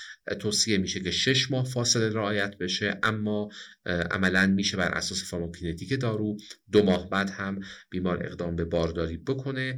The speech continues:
در مورد، اه، ناتالیزوماب خب سه ماه توصیه می‌شه، اما در عمل می‌شه گفت که بیمار نیازی به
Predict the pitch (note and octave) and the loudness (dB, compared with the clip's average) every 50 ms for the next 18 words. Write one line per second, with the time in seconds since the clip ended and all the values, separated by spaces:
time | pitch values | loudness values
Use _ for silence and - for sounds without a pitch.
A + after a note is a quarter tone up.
0 | - - - - - _ - G#2+ G2+ G2+ G2 G2 G2 G2+ G2 G2 F#2+ G2 F#2 F#2 | -8 -12 -14 -16 -16 _ 2 2 2 2 0 0 0 0 0 2 2 2 2 4
1 | F2+ F2+ F2 - - F2 F2+ F#2 F#2+ G2 G2 G2 - G2+ F#2+ F#2 F#2 F2+ F#2 G2 | 4 2 0 0 0 -2 0 2 2 2 0 0 -2 -2 -2 -2 -2 -2 0 2
2 | F#2+ F#2+ F#2+ F#2+ F#2+ - - F2+ F2+ - - - - C3 C3+ C#3 C3 B2+ B2+ - | 2 4 2 2 0 -2 -4 -2 2 4 4 6 6 4 2 2 0 -2 -4 -4
3 | B2 A#2 A#2 - - A#2 A2 G#2+ G#2+ G#2 - - A2 G#2 G2 G2 G2+ G2+ G2+ G2+ | -4 -2 -2 -2 -2 -2 -2 -4 -4 -4 -2 0 0 0 0 -2 -2 0 0 -2
4 | G2 G2 G2 - - - - _ - F#2 F2 - - F2+ F#2+ F#2 F#2+ F#2+ F#2+ F#2+ | -2 -2 -6 -8 -12 -18 -20 _ -4 -2 0 2 2 2 4 4 4 4 2 2
5 | G2 - G2+ F#2+ F#2 F#2 F#2+ - - G2 F2+ E2+ E2+ E2 E2 E2 F2 F2 F2 F2 | 2 0 0 -2 -2 -4 -6 -6 -6 -4 -4 -2 -2 -2 -2 -2 -2 -2 -4 -4
6 | F2 E2+ E2 E2 E2 - E2 E2+ E2 E2 D#2+ E2 D#2 D#2+ | -4 -2 -2 -2 -2 0 2 2 2 2 2 0 0 -2